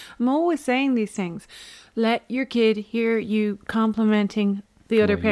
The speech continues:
Speaker 1: parent.
Speaker 2: you are forever complimenting me too,
Speaker 1: Yeah.
Speaker 2: Mikey, and I realised I wasn't doing it as much as I should
Speaker 1: Yeah, I stamped
Speaker 2: for
Speaker 1: my
Speaker 2: you.
Speaker 1: foot a bit about that. <laughs>
Speaker 2: Yeah, that,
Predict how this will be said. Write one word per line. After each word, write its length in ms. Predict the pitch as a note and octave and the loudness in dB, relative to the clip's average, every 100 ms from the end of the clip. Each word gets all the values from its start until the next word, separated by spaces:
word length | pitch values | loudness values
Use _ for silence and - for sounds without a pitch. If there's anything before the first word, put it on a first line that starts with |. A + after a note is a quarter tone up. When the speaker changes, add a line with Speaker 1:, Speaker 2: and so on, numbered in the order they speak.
| G3+ | 0
Speaker 1:
parent. 160 | E3+ G2+ | 0 -2
Speaker 2:
you 320 | G#2+ A2+ A2 G#2+ | 2 2 0 0
are 160 | F#2 | -4
forever 640 | - - F#2 F#2 F2+ E2+ - | -4 -4 0 0 -2 -6 -6
complimenting 680 | F#2+ F2 F#2 F2 E2 F2+ E2 | -6 -6 -6 -8 -6 -6 -4
me 200 | E2 E2 | -6 -8
too, 400 | - F2+ E2+ - _ _ _ _ _ | -6 -6 -6 -12 _ _ _ _ _
Speaker 1:
Yeah. 160 | C4 F2+ | 0 2
Speaker 2:
Mikey, 360 | F2 A2 A2 - | 0 -4 -6 -2
and 140 | G2+ G2 | 0 2
I 80 | F#2+ | 2
realised 420 | F#2 F2 E2+ - | 2 0 -2 -4
I 40 | |
wasn't 260 | F#2 E2+ F#2 | -4 -2 -4
doing 200 | F2 F2 | -2 -4
it 80 | E2+ | -4
as 140 | F2 - | -6 -8
much 220 | F2+ - | -8 -8
as 80 | F2+ | -8
I 100 | E2 | -8
should 420 | - F#2+ F2 - _ _ - | -6 -6 -6 -8 _ _ -4
Speaker 1:
Yeah, 160 | G#3+ | -2
I 60 | G3 | -2
stamped 280 | - G#3 F3+ | -2 -4 2
Speaker 2:
for 60 | |
Speaker 1:
my 60 | A#3 | 4
Speaker 2:
you. 60 | G#3+ | 4
Speaker 1:
foot 120 | F#3+ | 0
a 40 | |
bit 160 | F#3 F3+ | -2 -4
about 460 | F3 E3 E3+ E3+ - | -4 -4 -6 -6 0
that. 120 | A3+ | 2
<laughs> 20 | |
Speaker 2:
Yeah, 140 | C#3 B2+ - - - - _ | 2 -2 -10 -20 -20 -20 _
that, 260 | - G2 | -4 -2